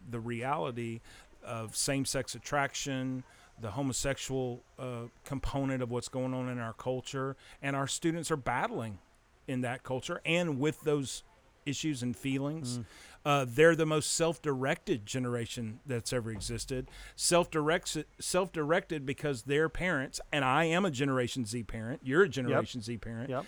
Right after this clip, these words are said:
Speaker 1: We are a reaction to the way we were parented, and we were parented by helicopter parents.
Speaker 2: Mm-hmm.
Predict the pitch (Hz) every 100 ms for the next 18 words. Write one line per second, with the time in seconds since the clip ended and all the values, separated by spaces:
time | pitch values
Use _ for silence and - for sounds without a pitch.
0 | - - 120 120 175 214 - 156 147 143
1 | 147 143 143 143 156 - 160 135 143 139
2 | 127 117 156 180 - 123 120 - 147 120
3 | 120 156 156 131 127 120 127 127 117 156
4 | 190 123 113 107 107 104 - 135 117 143